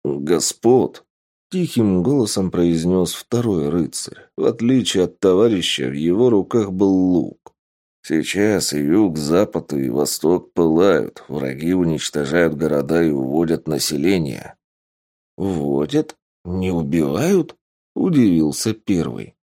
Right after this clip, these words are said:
«Они что, их хотят съесть или обратить чудовищами, как наши... господа?» «Да и кто их знает,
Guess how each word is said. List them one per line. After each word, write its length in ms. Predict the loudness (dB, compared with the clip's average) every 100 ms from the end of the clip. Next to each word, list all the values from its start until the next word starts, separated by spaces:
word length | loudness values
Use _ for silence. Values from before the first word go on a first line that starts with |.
| _
«Они 300 | -4 -4 -2
что, 320 | -4 -4 -4
их 220 | -4 -6 -12
хотят 560 | -6 -4 0 0 0
съесть 580 | -2 -2 2 2 0 -6
или 400 | -6 -6 -8 -8
обратить 480 | -6 -6 -4 -6 -6
чудовищами, 840 | -6 -4 2 2 2 -2 -2 -2
как 280 | 0 -4 -2
наши... 480 | -2 0 0 -2 -4 _ _ _ _ _ _ _
господа?» 960 | -12 -8 -6 -6 0 0 0 -4 -8 -18 _ _ _ _ _ _ _ _ _
«Да 160 | -4 -2
и 100 | -2
кто 340 | -6 -4 -2
их 180 | -2 -4
знает, 580 | -8 -4 -4 -6 -10